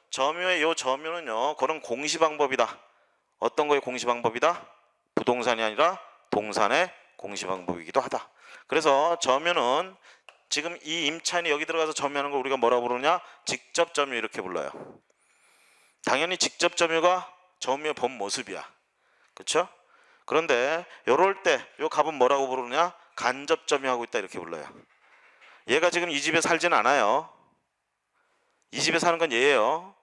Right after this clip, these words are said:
그럼 얘는 직접 점유자예요. 그럼 얘는 왜 간접 점유자라고 부르느냐?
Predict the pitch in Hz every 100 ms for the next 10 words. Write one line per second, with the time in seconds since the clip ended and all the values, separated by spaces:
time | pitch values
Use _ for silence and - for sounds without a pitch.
0 | _ - 156 127 160 131 135 143 143 143
1 | 135 135 104 139 165 _ _ _ - _
2 | 156 127 131 170 180 185 - _ _ _
3 | _ 110 180 202 - 143 160 156 156 151
4 | 147 147 139 131 131 139 120 82